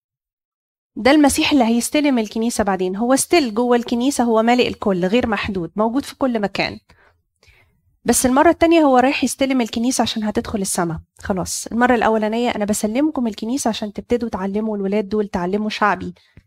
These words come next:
يبقى يعرفني إزاي ويحبني إزاي". فده الفرق ما بين ليه بره وليه جوه. طيب، وقلنا إن الشبكة هي رمز للتعليم والخدمة، أو معنى التعليم والخدمة،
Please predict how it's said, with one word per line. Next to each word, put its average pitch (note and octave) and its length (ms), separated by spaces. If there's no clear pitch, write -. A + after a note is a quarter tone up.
يبقى F#3 440
يعرفني G3 480
إزاي F#3+ 280
ويحبني E3+ 540
إزاي". - 360
فده A3 220
الفرق A#3 340
ما G3+ 120
بين G#3+ 200
ليه A#3 140
بره C4 340
وليه G3+ 200
جوه. - 340
طيب، A#3 360
وقلنا D#4 300
إن C#4 100
الشبكة D4 440
هي A#3 200
رمز B3+ 260
للتعليم A3 640
والخدمة، A3+ 520
أو G3 180
معنى G#3+ 360
التعليم G3 680
والخدمة، B3 640